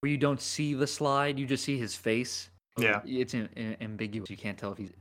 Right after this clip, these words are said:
Speaker 1: out or not, but it, I think he was out. <laughs>
Speaker 2: After the game, they all meet up with Downtown, and Huff says that he's gonna call him up to the big team soon enough. He says big team so much, it almost seems like they didn't have permission to say the Twins, even though they've see-,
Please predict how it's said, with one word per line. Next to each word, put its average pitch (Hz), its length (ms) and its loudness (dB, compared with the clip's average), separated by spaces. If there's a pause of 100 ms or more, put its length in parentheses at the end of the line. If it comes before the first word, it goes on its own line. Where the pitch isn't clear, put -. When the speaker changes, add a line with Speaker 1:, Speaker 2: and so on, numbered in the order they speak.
Speaker 1:
out 101 200 2
or 110 80 0
not, 110 320 0
but 110 120 0
it, - 100 0
I 113 140 4
think 101 220 -4
he 82 100 -8
was - 160 -8
out. 98 300 -2 (260)
<laughs> 143 100 4 (540)
Speaker 2:
After 170 220 12
the 151 100 10
game, 170 280 12
they 147 100 12
all 131 140 12
meet 123 160 8
up 113 100 6
with 107 160 2
Downtown, 139 500 8
and 104 100 2
Huff 131 280 6
says 120 260 4
that 113 120 0
he's 113 100 -2
gonna 113 200 0
call 131 320 10
him 120 180 4
up 120 160 4
to - 80 -20
the 98 80 -6
big 135 340 6
team 107 340 -2
soon 120 220 4
enough. 110 460 4
He 123 80 2
says 113 180 4
big 147 320 4
team 139 240 6
so 131 180 6
much, 131 220 8
it 113 80 2
almost 117 240 2
seems 117 180 0
like 110 120 4
they 110 80 2
didn't 110 180 0
have 110 140 0
permission 113 400 0
to 104 60 -4
say 117 120 4
the 107 120 0
Twins, 190 560 6 (400)
even 123 200 4
though 110 220 6
they've 104 260 2
see-, - 320 4